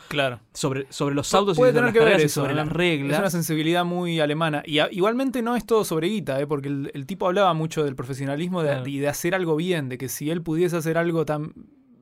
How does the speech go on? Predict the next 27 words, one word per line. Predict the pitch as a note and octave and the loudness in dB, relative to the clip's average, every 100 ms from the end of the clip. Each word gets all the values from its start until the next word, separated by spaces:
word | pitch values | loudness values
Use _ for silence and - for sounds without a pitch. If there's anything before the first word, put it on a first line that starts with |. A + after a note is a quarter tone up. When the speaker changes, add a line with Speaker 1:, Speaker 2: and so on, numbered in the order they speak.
| - | -10
Speaker 1:
al-, | D3+ C#3+ - | -8 -8 -6
otra | E3+ E3+ F3 | -2 2 2
cosa | F3 D#3+ D3+ | 2 0 -2
así | C3 C3 - E3+ | -4 -6 -4 -2
de | D3+ | 0
bien, | D#3 E3+ G3+ A3 | 0 -2 -4 -6
haría | C#3+ D3 D#3+ | -6 -2 -2
esa | D#3+ | -2
otra | D#3 D3 | -2 -2
cosa. | E3+ D#3+ D3+ | 0 0 0
Speaker 2:
Claro, | D#3 | 2
que | |
él, | E3+ | 0
él | E3+ E3 | 0 0
podría | D#3 D#3+ | 2 4
reemplazar | D3+ D3 D3+ - D3 | 2 0 -2 0 -2
a | |
gente | C#3 D#3+ E3 | 0 -2 0
que | C3+ | -2
lo | C3+ | -4
hace | C3 | -6
peor, | A#2+ C3 C#3 B2 A2+ | -6 -4 -2 -4 -6
ese | C#3 | -8
tipo | C3+ C3+ | -6 -4
de | |
cosas. | D3 C#3 | -4 -2
Son, | F#3+ | -4